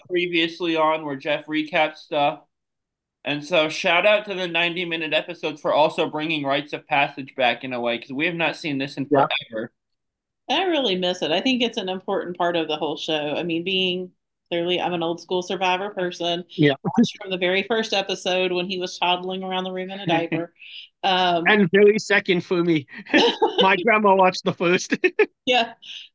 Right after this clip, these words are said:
Speaker 3: But that was an important part of it. You know, going back to the original, when that fir-, when the show first started airing, what we thought it was gonna be was about, you know, not as much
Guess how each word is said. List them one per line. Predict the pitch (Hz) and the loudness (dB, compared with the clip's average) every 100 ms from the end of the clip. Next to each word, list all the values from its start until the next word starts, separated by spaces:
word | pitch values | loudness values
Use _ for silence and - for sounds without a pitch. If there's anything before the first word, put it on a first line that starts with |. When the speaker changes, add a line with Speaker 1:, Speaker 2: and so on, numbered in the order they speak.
| - | -2
Speaker 3:
But | 320 277 - - _ _ _ _ _ | 0 0 -2 -14 _ _ _ _ _
that | 226 277 339 | 0 2 4
was | 370 | 4
an | 339 | 4
important | 349 294 320 262 247 | 2 2 0 -2 -4
part | - 277 | -4 -4
of | 302 220 | -2 -2
it. | 170 156 - | -2 -2 -2
You | 233 | -2
know, | 233 226 | 0 -2
going | 220 233 277 262 | 0 -2 -2 -4
back | 240 247 - | -4 -8 -10
to | 240 | -4
the | 226 196 | -2 0
original, | 196 247 220 208 | -2 0 0 0
when | 196 196 196 - | 0 -2 -4 -4
that | 202 - | -6 -4
fir-, | 269 262 | -6 -4
when | 220 | -4
the | 214 | -4
show | 214 269 294 | -2 -2 -2
first | 302 240 | -6 -4
started | 226 202 - | -4 -2 -2
airing, | 202 233 214 | -2 -2 -2
what | 208 170 | 0 0
we | 185 240 | 0 -2
thought | 262 254 | -2 -4
it | 185 | -4
was | 202 | -6
gonna | 208 196 185 | -4 -6 -2
be | 214 | -4
was | 214 190 | -4 -6
about, | 185 185 214 233 - - - - _ _ _ _ _ _ | -2 -2 0 -2 -4 -20 -20 -20 _ _ _ _ _ _
you | - 254 | 0 2
know, | 220 208 | 2 -2
not | 202 202 233 | 0 2 4
as | 240 208 | 2 0
much | 202 202 196 - - | -2 0 0 -4 -12